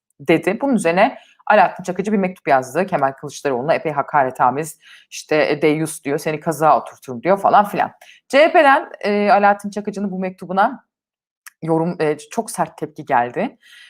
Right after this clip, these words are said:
E, Ke-, Kemal Kılıçdaroğlu da şöyle bir şey söyledi. Dedi ki, "Yani Erdoğan'ı eleştiriyorum, Bahçeli cevap veriyor. Bahçeli'yi eleştiriyorum, Alaaddin Çakıcı cevap veriyor. Bu nasıl iş böyle?" dedi Kemal Kılıçdaroğlu. Ala-, Alaaddin Çakıcı bir mektup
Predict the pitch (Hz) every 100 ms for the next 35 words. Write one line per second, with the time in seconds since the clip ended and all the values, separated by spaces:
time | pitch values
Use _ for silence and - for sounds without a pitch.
0 | - 175 170 165 165 160 156 - - _
1 | - - - 170 175 185 151 151 160 156
2 | 196 160 131 127 - 165 151 139 214 214
3 | 170 139 139 - - 170 - 160 160 165
4 | 143 139 135 - 151 202 170 151 - 196
5 | 180 139 135 135 131 156 165 160 147 135
6 | 139 - 143 180 226 _ - _ - 151
7 | 151 180 - 180 165 185 160 - 135 131
8 | 131 160 - 135 - 127 117 - - -
9 | - 151 - 143 - 135 175 254 208 202
10 | 180 196 202 208 208 214 190 262 202 147
11 | -